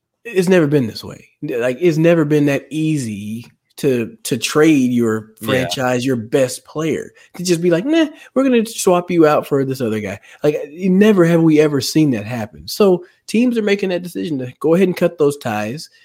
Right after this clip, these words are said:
Speaker 1: you know, swallow that pill and be done with it.
Speaker 2: Yeah.
Speaker 1: You know, like, "Hey, we'll give you the money. We're go-," they, they're gonna spend the money regardless. So they might as well just spend the money and allow the guy to go somewhere else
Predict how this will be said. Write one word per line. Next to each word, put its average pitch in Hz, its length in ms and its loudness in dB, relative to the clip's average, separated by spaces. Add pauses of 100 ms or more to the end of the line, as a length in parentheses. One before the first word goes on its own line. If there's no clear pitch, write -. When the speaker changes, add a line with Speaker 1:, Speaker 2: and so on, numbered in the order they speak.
(180)
Speaker 1:
you 127 120 -4
know, 123 340 -2 (460)
swallow 131 420 2
that 156 200 2
pill 123 400 -2 (240)
and 131 120 0
be 147 120 4
done 147 320 2
with 64 180 -8
it. - 120 -20 (240)
Speaker 2:
Yeah. 98 180 -6
Speaker 1:
You 123 60 -2
know, 127 260 -2
like, 131 220 0
"Hey, 139 100 -2
we'll 135 160 0
give 160 220 4
you 165 80 6
the 160 80 2
money. 147 240 2
We're 139 140 0
go-," 143 100 0
they, 131 160 -4
they're 127 160 -4
gonna 202 180 4
spend 190 240 2
the 160 60 4
money 151 180 2
regardless. 113 840 -6 (260)
So 143 140 4
they 135 100 2
might 147 280 4
as 156 100 2
well 139 180 4
just 127 380 -8
spend 160 280 0
the 160 60 2
money 143 380 0
and 131 100 -6
allow 127 300 -6
the 131 80 -8
guy 127 180 -8
to 123 80 -10
go 127 140 -12
somewhere 127 400 -4
else 120 380 -8